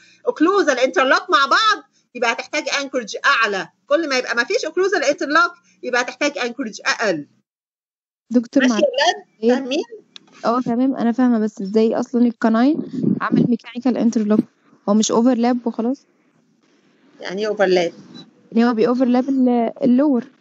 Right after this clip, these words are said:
Speaker 2: بس مش زي ال-، فيها ك-، كذا.
Speaker 1: ازاي يا دكتوره؟ ممكن، مش هو بيقفل، هو بيقفل فين الابر كناين؟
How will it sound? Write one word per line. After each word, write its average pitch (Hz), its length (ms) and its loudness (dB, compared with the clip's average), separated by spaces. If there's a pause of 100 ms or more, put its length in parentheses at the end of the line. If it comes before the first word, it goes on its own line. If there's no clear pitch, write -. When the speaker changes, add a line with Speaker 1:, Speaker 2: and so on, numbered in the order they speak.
(140)
Speaker 2:
بس 220 140 -4
مش 226 120 2
زي 247 260 2
ال-، 247 340 2 (840)
فيها 262 200 2
ك-، - 360 0
كذا. - 240 2 (2500)
Speaker 1:
ازاي 202 280 0
يا 240 40 2
دكتوره؟ 208 460 0
ممكن، 214 500 0
مش 196 160 0
هو 254 160 4
بيقفل، 269 280 2
هو 233 160 4
بيقفل 302 320 2
فين 240 220 2
الابر 214 220 0
كناين؟ 185 440 -6